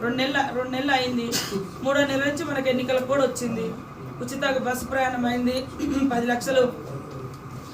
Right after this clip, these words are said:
ఆరోగ్యశ్రీ అయింది, రెండు వందల యూనిట్లు కరెంట్ అయింది, ఐదు వందల గ్యాస్ సిలిండర్ అయింది, మరి ఎనిమిది వేల కోట్లు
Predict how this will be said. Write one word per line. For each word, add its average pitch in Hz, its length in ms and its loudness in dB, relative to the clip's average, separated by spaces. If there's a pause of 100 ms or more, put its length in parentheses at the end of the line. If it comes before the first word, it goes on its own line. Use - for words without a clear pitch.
(180)
ఆరోగ్యశ్రీ 254 560 2
అయింది, 240 360 0 (320)
రెండు 247 160 0
వందల 254 200 0
యూనిట్లు 254 280 -2
కరెంట్ 254 400 0
అయింది, 247 360 4
ఐదు 247 220 4
వందల 254 320 4 (380)
గ్యాస్ 247 260 2
సిలిండర్ 254 300 -2
అయింది, 247 400 0 (360)
మరి 240 140 6
ఎనిమిది 254 220 4
వేల 247 180 4
కోట్లు 269 760 2